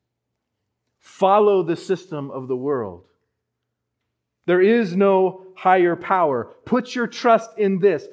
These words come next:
Put your trust in our philosophy. Put your trust in our customs. Put your trust in our ritual practices. Put your trust in all that is visible to you in this surrounding culture. Submit yourselves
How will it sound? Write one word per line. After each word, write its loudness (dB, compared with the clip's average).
Put -2
your -2
trust 0
in 0
our 4
philosophy. 0
Put 0
your -4
trust 2
in 0
our 2
customs. -2
Put -4
your -4
trust 2
in -2
our 2
ritual 0
practices. -2
Put -2
your -2
trust 0
in 0
all 6
that 2
is 0
visible 2
to -8
you -2
in 4
this 2
surrounding 0
culture. -2
Submit 0
yourselves 0